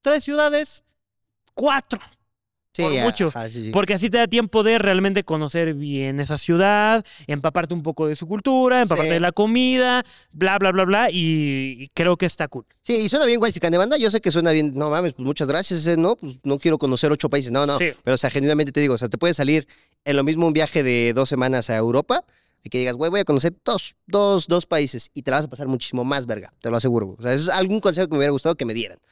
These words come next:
Speaker 2: porque es
Speaker 1: Exacto.
Speaker 2: una putiza, o sea, es de que párate a las cinco de la mañana para caminar a no sé qué lugar, y luego tomas un tren, y luego tómate la foto aquí, o sea, vas vergueadísimo, estás así.
Speaker 1: Sí, que ojo,
Speaker 2: Estás así
Speaker 1: está
Speaker 2: todo,
Speaker 1: bien chido,
Speaker 2: todo
Speaker 1: güey, conocer está verguísima,
Speaker 2: Sí, sí, sí.
Speaker 1: está, está muy padre,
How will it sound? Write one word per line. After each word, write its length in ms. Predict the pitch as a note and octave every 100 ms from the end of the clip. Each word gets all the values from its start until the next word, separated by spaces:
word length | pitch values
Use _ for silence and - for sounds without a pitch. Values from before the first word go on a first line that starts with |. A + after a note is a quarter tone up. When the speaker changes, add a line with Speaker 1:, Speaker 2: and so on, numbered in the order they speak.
| _
Speaker 2:
porque 260 | - D3 F#3+
es 60 |
Speaker 1:
Exacto. 20 | G#3
Speaker 2:
una 40 | E3+
putiza, 240 | C#3+ D3 C#3
o 40 |
sea, 100 | D#3
es 60 | E3+
de 100 | -
que 240 | C#3 A2+ _ - _
párate 260 | - C#4 -
a 40 |
las 100 | D3+
cinco 180 | A3+ A3+
de 40 | E3+
la 60 |
mañana 400 | D3 F3 A#3 F4 - _ _ -
para 200 | D3 C3+
caminar 380 | C#3 C#3 E3+ F#3
a 40 |
no 80 | E3+
sé 100 | E3
qué 120 | F3+
lugar, 300 | D#3 D3 D3+
y 60 | C#3+
luego 180 | D#3+ G#3
tomas 260 | G3+ G3 F#3+
un 140 | E3+
tren, 320 | D#3+ D3+ D#3
y 60 | C#3
luego 220 | D#3+ G3+
tómate 260 | G3+ F#3+ F3+
la 80 | C3+
foto 180 | D3+
aquí, 220 | D#3+ - D3
o 80 | C3+
sea, 120 | D3+
vas 160 | G#3 G#3+
vergueadísimo, 460 | E3 C#3 D#3 C3+
estás 180 | A#2 E3
así. 180 | C#3 C#3+ _ _
Speaker 1:
Sí, 220 | F3 F#3+ -
que 140 | - F3+
ojo, 200 | B3+ G#3+
Speaker 2:
Estás 80 | E3
así 80 | E3
Speaker 1:
está 60 | E3+ G3+
Speaker 2:
todo, 40 | B3+
Speaker 1:
bien 140 | C4+
chido, 260 | - D4 C#4+
Speaker 2:
todo 60 | A3
Speaker 1:
güey, 180 | F3+
conocer 400 | F3 F3+ F3+ A3
está 220 | A#3 B3+ A#3+
verguísima, 640 | A#3 G#3+ F3 G3 G#3 C#3
Speaker 2:
Sí, 40 |
sí, 60 | C#3
sí. 60 |
Speaker 1:
está, 280 | F#3 G#3 F#3+ -
está 220 | F3 G#3+
muy 160 | G#3+ G#3+
padre, 360 | G#3 A3 A#3+